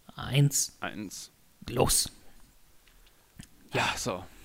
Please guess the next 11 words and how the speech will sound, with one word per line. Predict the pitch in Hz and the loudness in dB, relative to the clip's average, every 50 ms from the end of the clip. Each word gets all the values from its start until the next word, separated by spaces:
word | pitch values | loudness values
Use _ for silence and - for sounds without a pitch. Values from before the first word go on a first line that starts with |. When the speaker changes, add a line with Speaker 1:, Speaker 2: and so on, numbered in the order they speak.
| - - - - - - - - - - | -20 -20 -20 -20 -20 -20 -20 -18 -6 -2
Speaker 2:
Im | 131 127 131 123 117 | 0 0 2 6 8
Geiste | 127 131 143 - - 139 | 8 8 8 8 4 2
hat | 127 135 127 - | 2 2 2 0
man | 131 123 120 | -2 -4 -2
trotzdem | - - 139 - - - 131 131 | 0 -2 -2 -2 -2 -6 -4 -4
gefühlt | 127 131 - - 143 135 - | -4 -6 -6 -6 -8 -8 -6
die | 135 120 | -6 -4
D | 131 127 | -4 -2
V | - - 110 | -2 -2 -2
D | 101 117 123 | -2 -2 -4
gewechselt? | - 180 214 240 - - - 277 330 | -4 -6 -8 -8 -10 -10 -12 -12 -12